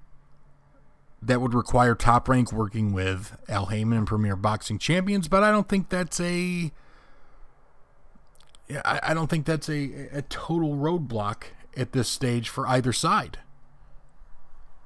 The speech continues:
Uh, I, I think that could work out. Manny Pacquiao's at a, at a point in his career where a win here over Jeff Horn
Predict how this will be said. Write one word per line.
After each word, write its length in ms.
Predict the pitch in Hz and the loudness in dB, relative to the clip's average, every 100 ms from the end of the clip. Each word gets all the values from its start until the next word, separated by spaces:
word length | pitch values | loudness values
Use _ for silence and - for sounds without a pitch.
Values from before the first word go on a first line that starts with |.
| 117 | -4
Uh, 20 | |
I, 640 | 117 113 107 123 - 107 - | -2 -2 -4 -6 -8 -12 -6
I 140 | 127 | -6
think 300 | - 143 123 | 0 2 2
that 260 | 131 135 - | 2 0 0
could 140 | 151 | 0
work 300 | 120 139 143 | 2 2 4
out. 300 | 156 151 - - - - - - - - | 4 2 -2 -12 -14 -20 -20 -20 -20 -12
Manny 260 | - 123 135 | -2 2 2
Pacquiao's 540 | - 139 135 143 135 | 2 2 2 2 4
at 80 | 131 | 4
a, 60 | 131 | 2
at 200 | 127 123 | 2 0
a 60 | |
point 220 | 120 147 147 | 2 0 0
in 40 | |
his 120 | 139 | -2
career 260 | - 135 156 | 0 0 2
where 220 | 135 135 | 2 0
a 120 | 127 | -2
win 280 | 120 123 139 | -2 2 2
here 220 | 113 139 | 2 4
over 160 | 139 131 | 4 2
Jeff 280 | 123 139 - | 2 2 2
Horn 460 | 127 135 143 147 | 2 4 2 0